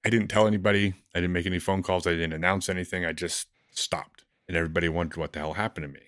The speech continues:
Just, I just wasn't at the tournament this year. And then all of a sudden I wasn't at the tournament next year. And then people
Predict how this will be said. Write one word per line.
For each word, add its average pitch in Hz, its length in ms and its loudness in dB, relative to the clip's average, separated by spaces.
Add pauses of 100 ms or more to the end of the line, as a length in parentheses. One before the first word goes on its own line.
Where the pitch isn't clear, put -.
(120)
Just, - 200 -6 (240)
I 90 80 -2
just 95 180 0
wasn't 95 300 6
at 82 60 -2
the - 60 -4
tournament 117 360 4
this 80 200 -4
year. 78 160 -6
And 80 140 -6
then 82 140 -4
all 85 80 -2
of 82 80 -4
a - 20 -4
sudden 82 220 -6
I - 40 -6
wasn't 80 280 -4
at 76 100 -14
the - 60 -10
tournament 87 280 -2
next 110 280 0
year. 85 140 2
And 80 100 -2
then 76 100 -6
people 82 340 -8